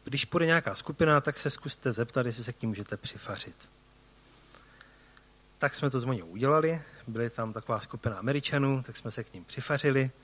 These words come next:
A byli takový fajní, eh, procházeli jsme tam s těma, těma vykopávkama.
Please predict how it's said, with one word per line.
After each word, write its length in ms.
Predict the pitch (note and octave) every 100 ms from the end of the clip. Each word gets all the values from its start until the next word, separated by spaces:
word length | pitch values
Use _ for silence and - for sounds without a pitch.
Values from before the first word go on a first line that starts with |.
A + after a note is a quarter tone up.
| - - - - - - - - - -
A 440 | A#2 A#2 A#2 A2+ A2 - - F3+
byli 200 | G3+ G3+
takový 300 | - G2+ F#2
fajní, 600 | - B2 C3+ C3 C3 B2
eh, 480 | - - - - - A2+ A2 A2 - B2+ C3 -
procházeli 440 | C3+ - B2 B2+
jsme 160 | - B2+
tam 160 | A#2
s 60 | -
těma, 160 | B2
těma 200 | A#2 A2+
vykopávkama. 840 | - - C#3+ C3 C3 - B2+ B2